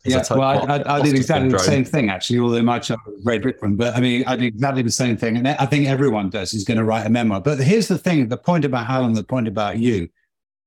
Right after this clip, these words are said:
Speaker 2: You're, I mean, I don't like this word moderates, but you're, you're kind of, you're, you're both not angry politicians. Is, is that because you do know what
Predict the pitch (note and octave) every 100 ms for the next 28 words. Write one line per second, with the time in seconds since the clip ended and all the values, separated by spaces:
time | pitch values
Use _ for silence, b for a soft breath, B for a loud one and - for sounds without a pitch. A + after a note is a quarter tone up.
0 | _ C#3+ D#3 E3 D#3+ - - - D3 D3
1 | D3 C#3 B2+ A2+ G2+ A2+ G#2 A#2 B2+ G#2
2 | F#2+ F2+ - D3+ D3+ E3+ D#3+ F3 F3+ -
3 | G#3+ G#3 - - b b _ - E3+ -
4 | D#3 D#3+ G#3+ A3+ F3+ F#3 E3 F3 E3+ D#3
5 | B2 G#2+ - C3 B2 D3 C#3+ - F#2+ F#2
6 | F3 E3+ G3 F#3+ A#3+ G3 F#3+ F3+ D#3+ D#3+
7 | D#3+ F3+ D3 A2 G#2+ A2+